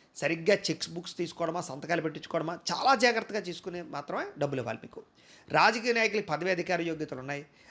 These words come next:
అలాగే విద్యార్థి, విద్యార్థులకి సాంకేతిక విద్యల పట్ల ఆసక్తి పెరుగుతుంది. తల్లిదండ్రుల యొక్క కష్టాన్ని అర్థం చేసుకోగలుగుతారు. కాలేజీలో అధ్యాపకులతోటి బాగా ఇన్వాల్వ్ అవ్వగలుగుతారు.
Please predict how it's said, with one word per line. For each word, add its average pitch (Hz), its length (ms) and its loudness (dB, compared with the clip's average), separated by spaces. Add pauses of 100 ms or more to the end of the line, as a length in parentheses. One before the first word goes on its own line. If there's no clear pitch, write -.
(120)
అలాగే 208 240 6
విద్యార్థి, 190 420 4
విద్యార్థులకి 170 480 -2
సాంకేతిక 214 580 0
విద్యల 175 240 0
పట్ల 165 240 -4
ఆసక్తి 143 300 -6
పెరుగుతుంది. 147 540 -6 (460)
తల్లిదండ్రుల 233 540 6
యొక్క 233 180 4
కష్టాన్ని 254 520 2
అర్థం 190 240 0
చేసుకోగలుగుతారు. 156 760 -4 (220)
కాలేజీలో 220 540 6 (100)
అధ్యాపకులతోటి 208 840 2
బాగా 156 380 -2 (460)
ఇన్వాల్వ్ 190 380 6
అవ్వగలుగుతారు. 170 580 2